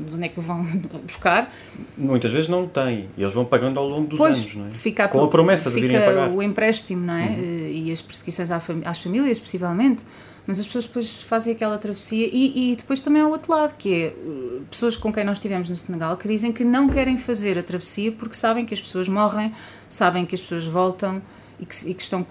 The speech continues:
Speaker 1: co-, estão de alguma forma confor-, conformados, não é? Ah, tivemos também essas duas realidades, as pessoas que querem muito ir e as pessoas que sabem que, que não vale a pena, que não vale a pena ir. Mas, mas a história curiosa também do Mbaye é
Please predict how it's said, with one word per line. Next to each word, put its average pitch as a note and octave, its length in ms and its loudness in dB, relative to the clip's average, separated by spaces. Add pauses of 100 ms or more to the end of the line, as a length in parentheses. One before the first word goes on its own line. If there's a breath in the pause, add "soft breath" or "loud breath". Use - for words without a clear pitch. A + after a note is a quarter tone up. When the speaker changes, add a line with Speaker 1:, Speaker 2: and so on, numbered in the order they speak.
(180)
Speaker 1:
co-, F#2 180 -12 (320)
estão F3 420 -2
de F3 80 0
alguma F3+ 200 0
forma F#3+ 240 0
confor-, G3 400 -10
conformados, B3 500 2
não F#3 120 0
é? A3 100 -2 (760 loud breath)
Ah, F3+ 520 2
tivemos G3 280 0
também G3+ 200 0
essas G3+ 180 -2
duas G#3 160 -4
realidades, G#3+ 500 0
as F3+ 60 -4
pessoas F#3 200 -6
que - 100 -20
querem F#3+ 240 0
muito F#3+ 260 -2
ir A#3 80 0
e B3+ 40 -2
as B3+ 80 -2
pessoas B3 200 -4
que - 80 -6
sabem A#3 300 2
que, - 160 -10
que - 80 -2
não A3 80 6
vale G#3+ 180 6
a G3 40 -2
pena, F3 360 -4 (420 loud breath)
que - 80 -10
não G3 80 -2
vale G3 180 4
a - 20 0
pena G3 240 -2
ir. E3+ 200 -4 (460 loud breath)
Mas, F#3 500 2
mas F#3+ 220 -2
a G3+ 40 -2
história G#3 420 2
curiosa G#3+ 400 2
também G#3+ 260 0
do G#3+ 100 0
Mbaye A3+ 420 4
é G#3 420 -4